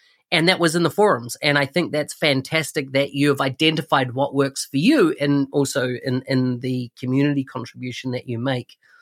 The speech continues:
um, as part of it. So that, that I think is really worth highlighting for people listening, is that you don't have to do everything, right? You just need to find what, what works well for you and that you can share your knowledge.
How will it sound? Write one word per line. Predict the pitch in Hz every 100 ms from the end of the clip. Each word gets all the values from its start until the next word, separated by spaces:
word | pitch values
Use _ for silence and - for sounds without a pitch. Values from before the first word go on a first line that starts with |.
| - -
um, | 143 127 120
as | 123
part | - 143 139
of | 127
it. | 107
So | -
that, | 156 202 143
that | 185 196 151 -
I | 143
think | - 151 139
is | 131
really | 123 139 151 151 151 147 135 135 _ _ _ _
worth | 147 135 175 180
highlighting | - - 196 180 139 127 131 123
for | 135
people | 147 143 151 143
listening, | 180 - - 127 131
is | 131 120
that | 143 143
you | 131
don't | 123 151 135
have | 147 123
to | 139
do | 120 135
everything, | 123 117 120 - - -
right? | - 143
You | 143
just | 123 156 143 160
need | 156
to | 131
find | 139 127 123
what, | 123 135 135 _ - - _
what | 135 170 175
works | 170 -
well | 175 151
for | 139
you | 135 131 131
and | 127
that | 131
you | 131
can | 139
share | 127 - 135
your | 127
knowledge. | 127 131 127 -